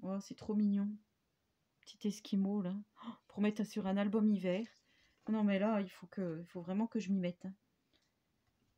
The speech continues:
Faut vraiment que je me mette à tout ça. Et là, nous avons un petit écureuil en prime. Ensuite, nous avons une petite pochette avec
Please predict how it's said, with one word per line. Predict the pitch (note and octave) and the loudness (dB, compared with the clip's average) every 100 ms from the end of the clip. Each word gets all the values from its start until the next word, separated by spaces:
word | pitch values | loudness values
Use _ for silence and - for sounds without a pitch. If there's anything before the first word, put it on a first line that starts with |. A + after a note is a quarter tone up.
| _ _ _ _ _ | _ _ _ _ _
Faut | G#3+ | -4
vraiment | G#3+ B3+ C#4+ C#4+ | 6 8 8 6
que | - C4+ | 4 4
je | A#3 | 6
me | A#3+ | 6
mette | A#3+ B3 | 6 4
à | C#4 D4 | 0 0
tout | - | -2
ça. | A#3+ - G3 A#3+ - - - - - _ _ _ - - | -4 0 2 2 -2 -12 -16 -18 -20 _ _ _ -18 -8
Et | |
là, | E3+ | -2
nous | G#3 F#3 | 0 2
avons | F#3 A#3+ C4 | 2 2 6
un | C4+ | 6
petit | C#4 F4+ F#4 | 6 2 2
écureuil | - B3+ F3+ F#3 A#3 - _ _ _ _ _ _ _ - | 4 6 6 4 0 -4 _ _ _ _ _ _ _ -6
en | A#3+ C4 | 2 2
prime. | - G3+ G#3 D4 - _ _ _ - _ _ _ _ _ _ _ - _ _ - | 2 0 0 -2 -6 _ _ _ -20 _ _ _ _ _ _ _ -20 _ _ -2
Ensuite, | C4+ E4 - B3 G#3+ | 0 0 2 0 2
nous | A#3+ B3+ C4 | 2 4 4
avons | C#4 A3 G#3+ G#3 - - - - - - - _ _ _ - - _ - - - - _ - - - - | 4 4 4 2 -2 -18 -20 -20 -20 -20 -20 _ _ _ -20 -20 _ -20 -16 -16 -18 _ -20 -20 -20 -6
une | A3 G#3+ | -4 0
petite | C#4+ F4 C4+ | 0 2 0
pochette | A#3 A#3 B3 A#3+ - | 2 2 2 0 -2
avec | - G#3+ G3 A3 | -4 -2 0 -2